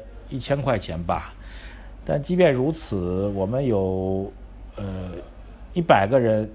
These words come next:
两，一百个人的报名的话，其实也就是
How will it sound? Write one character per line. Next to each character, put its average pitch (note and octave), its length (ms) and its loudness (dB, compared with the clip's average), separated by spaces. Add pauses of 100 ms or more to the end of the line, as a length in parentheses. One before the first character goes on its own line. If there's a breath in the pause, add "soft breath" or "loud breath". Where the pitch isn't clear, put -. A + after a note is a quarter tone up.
两， B2 240 4
一 F#3 80 0
百 D#3 140 6
个 A2 40 6
人 A2+ 100 2
的 B2 60 2
报 B2 220 4
名 G2+ 120 -2
的 A2 140 2
话， G2+ 220 2
其 A2 220 -6
实 A2+ 340 -2 (100)
也 F#2 220 -2
就 G#2 340 0
是 F2+ 960 -4